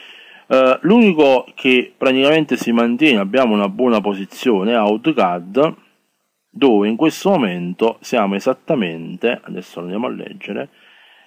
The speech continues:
siamo esattamente a centoventisei punti di profitto, non male per quanto riguarda il mese di, ehm, eh, di agosto. A questo punto che fare? Vado a spostare lo stop loss,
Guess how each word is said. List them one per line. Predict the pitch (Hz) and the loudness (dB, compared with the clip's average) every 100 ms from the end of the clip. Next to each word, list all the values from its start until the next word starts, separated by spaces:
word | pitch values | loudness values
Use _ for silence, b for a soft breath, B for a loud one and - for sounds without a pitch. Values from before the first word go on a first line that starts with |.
| b | b
siamo | - 98 98 | -10 -6 -6
esattamente | 120 123 - 143 107 107 110 | -6 -6 -2 0 0 0 0
a | 104 - | -2 -4
centoventisei | - 143 143 143 147 - 107 104 98 104 - - 101 98 98 - | -2 -2 -2 -4 -6 -4 -4 -4 -6 -12 -14 -8 -6 -6 -8 -10
punti | - 107 101 98 | -6 -2 -2 -4
di | 95 | -8
profitto, | 95 98 - 95 - - 98 - | -6 -8 -6 -10 -10 -8 -8 -2
non | 123 107 98 | -2 0 0
male | 98 92 92 | 0 0 -4
per | 95 - | -8 -4
quanto | 101 95 110 | -4 -2 -4
riguarda | 120 98 90 87 92 | -2 -2 -2 -4 -10
il | - 104 | -6 -6
mese | 92 87 87 - 90 | -6 -8 -10 -10 -10
di, | - 90 90 _ | -10 -10 -10 _
ehm, | 90 90 87 87 85 82 80 78 78 82 85 87 - - - _ b b b b b _ | -12 -10 -10 -10 -12 -14 -14 -16 -16 -16 -18 -18 -20 -20 -20 _ b b b b b _
eh, | - - - - - - - | -18 -16 -16 -18 -18 -20 -20
di | - 95 | -10 -4
agosto. | 101 - 71 - - - | -4 -4 -12 -14 -18 -18
A | - | -6
questo | 180 - 185 | -4 0 2
punto | 175 127 | 2 2
che | 131 | -2
fare? | - 92 82 104 | -2 -2 -2 0
Vado | 160 139 | 0 0
a | |
spostare | - 139 - - 92 90 | -2 -6 -4 -2 -2 -2
lo | 104 | -6
stop | - - - | -4 -8 -4
loss, | 107 87 - - - 117 | -6 -6 -10 -20 -12 -12